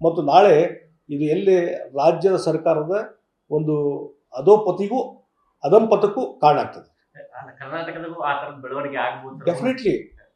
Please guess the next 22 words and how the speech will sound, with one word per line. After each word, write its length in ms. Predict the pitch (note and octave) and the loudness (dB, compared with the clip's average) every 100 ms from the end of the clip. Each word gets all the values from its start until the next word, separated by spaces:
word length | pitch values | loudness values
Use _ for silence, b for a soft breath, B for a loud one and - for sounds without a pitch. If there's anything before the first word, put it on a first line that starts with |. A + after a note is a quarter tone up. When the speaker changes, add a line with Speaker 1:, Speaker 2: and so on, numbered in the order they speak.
| - | -12
Speaker 1:
ಇದರಿಂದ 340 | D3+ F3+ A#3 | -4 -2 0
ಆ-, 300 | D3+ C#3 D#3 C3+ | 0 0 -4 -4
ಈಗಾಗಲೇ 380 | C3+ D#3 G#3+ A3 | -2 2 4 4
ಅಲ್ಲಿ 140 | G3+ | 0
ಕಾಂಗ್ರೆಸ್ನಲ್ಲಿ 1000 | D3+ C#3+ E3+ F#3 - D3+ A2 A2 D#3+ - | -4 -4 0 0 -2 -6 -6 -12 -12 -10
ಬಹಳಷ್ಟು 460 | B2 D#3 E3+ D#3+ D#3 | -6 -4 -4 -6 -8
ಜನ 180 | D#3+ | -6
ಶಾಸಕರು 600 | D#3+ C3 C3 D#3+ C#3+ A#2 C3 - _ _ - | -6 -8 -8 -10 -12 -14 -14 -16 _ _ -12
ಅಸಮಾಧಾನ 440 | - E3 G3 G3+ F3+ D#3 | -10 2 6 6 4 2
ಇದ್ದಾರೆ, 260 | B2 G#2+ | -4 -4
ಬೇಜಾರಿನಲ್ಲಿ 440 | C#3+ D#3+ F#3+ F3+ D#3+ | -4 2 2 0 -4
ಇದ್ದಾರೆ. 240 | B2+ - _ _ _ _ _ _ _ _ D#3 | -4 -8 _ _ _ _ _ _ _ _ 2
ಹೀಗಾಗಿ 360 | F#3+ G#3 G3+ | 6 6 6
ಫ್ಲಡ್ 320 | - F#3 F#3+ | 4 4 4
ಗೇಟ್ 200 | F#3 G3+ | 4 2
ಒಂದ್ಸಲ 240 | G3 F3 F#3 | 2 2 2
ಓಪನ್ 320 | E3 D#3+ F#3+ | 2 2 4
ಆದ್ರೆ 300 | E3+ A2 B2+ E3+ - _ _ - | 4 4 -2 -4 -10 _ _ -8
ಎನಿ 200 | D3 A3 A3 | -2 -2 2
ಟೈಮ್ 300 | F#3 G#3 D3+ - - _ _ - - - - _ _ _ _ _ - | 6 6 6 0 -16 _ _ -20 -16 -16 -16 _ _ _ _ _ -2
ಪತನ 200 | E3+ G3+ | 4 6
ಆಗ್ಬೋದು. 340 | E3+ A#2+ G#2+ | 6 4 -6